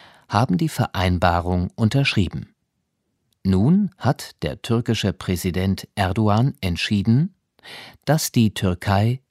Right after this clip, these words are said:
nicht mehr dabei ist. Viele Frauen in der Türkei sind wütend über diese Entscheidung. Viele tausend Frauen haben in der Türkei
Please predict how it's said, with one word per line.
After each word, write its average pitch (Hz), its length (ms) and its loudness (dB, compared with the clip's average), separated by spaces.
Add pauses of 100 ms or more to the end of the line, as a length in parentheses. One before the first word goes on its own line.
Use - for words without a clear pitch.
(100)
nicht 151 400 2
mehr 82 360 -2
dabei 120 320 2
ist. - 460 -10 (1700)
Viele 165 380 6
Frauen 113 600 2
in 98 180 2
der 85 160 0
Türkei 101 640 0 (100)
sind 113 380 2
wütend - 560 2 (120)
über 90 280 0
diese 98 540 0
Entscheidung. 104 600 2 (1040)
Viele 170 460 4
tausend 95 460 0
Frauen 113 480 4 (380)
haben 123 380 2
in 117 220 4
der 92 180 2
Türkei 110 600 0